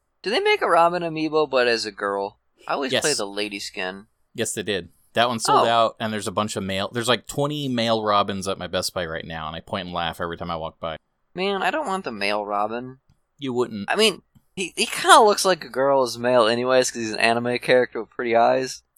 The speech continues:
Speaker 2: Chad, you're so heteronormative, it disgusts me.
Speaker 1: I, I like to just pretend.
Speaker 2: Well, okay, let's do something less normative. Let's go to Glad Space Time by looking up E six twenty-one, typing in Star Wars.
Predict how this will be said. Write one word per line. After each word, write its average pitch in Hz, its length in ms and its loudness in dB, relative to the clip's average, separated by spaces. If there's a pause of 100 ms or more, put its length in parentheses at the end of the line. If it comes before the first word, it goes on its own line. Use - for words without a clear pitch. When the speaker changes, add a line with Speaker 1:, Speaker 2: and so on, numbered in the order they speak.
(120)
Speaker 2:
Chad, 123 300 2
you're 113 100 -4
so 139 200 0
heteronormative, 107 800 -2
it 92 100 -8
disgusts - 520 -4
me. 82 220 -10 (760)
Speaker 1:
I, - 180 -8
I 139 80 0
like 156 240 2
to 127 100 -12
just 107 240 -10
pretend. 107 500 -10 (600)
Speaker 2:
Well, - 160 -4
okay, 151 300 2
let's 139 240 0
do 156 140 -4
something 120 440 -2
less 110 320 -2
normative. 85 480 -6
Let's 104 160 -6
go 139 160 0
to 135 100 -2
Glad 113 320 0
Space - 380 -6
Time 90 440 -8 (580)
by 98 120 -2
looking 101 300 -6
up 101 240 -6
E 101 180 -8
six - 280 -6
twenty-one, 98 560 -6
typing 92 280 -4
in 87 80 -8
Star 85 320 -4
Wars. 80 360 -10